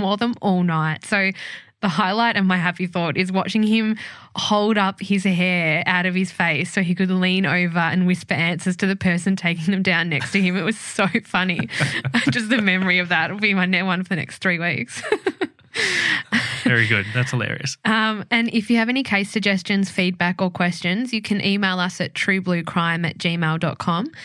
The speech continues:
Speaker 1: You can also join our Facebook group, which is called True Blue True Crime Podcast, or find us on Instagram by searching True Blue Crime.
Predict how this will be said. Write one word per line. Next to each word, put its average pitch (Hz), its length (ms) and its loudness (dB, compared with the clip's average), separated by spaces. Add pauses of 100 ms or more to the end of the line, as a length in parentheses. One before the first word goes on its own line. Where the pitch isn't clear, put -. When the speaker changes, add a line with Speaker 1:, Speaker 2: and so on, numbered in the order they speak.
(400)
Speaker 1:
You 208 120 -4
can 214 120 2
also 220 320 0
join 180 280 0
our 170 100 0
Facebook 175 460 -4
group, 220 280 -2
which 208 200 -2
is 180 120 -2
called 180 360 0
True 185 260 0
Blue 175 300 0
True 175 280 -2
Crime 165 720 -2
Podcast, 196 680 -4 (360)
or 240 220 2
find 208 260 0
us 208 140 -4
on 202 80 -2
Instagram 170 560 0
by 170 120 0
searching 175 500 -2
True 180 240 0
Blue 170 240 -2
Crime. 165 500 -2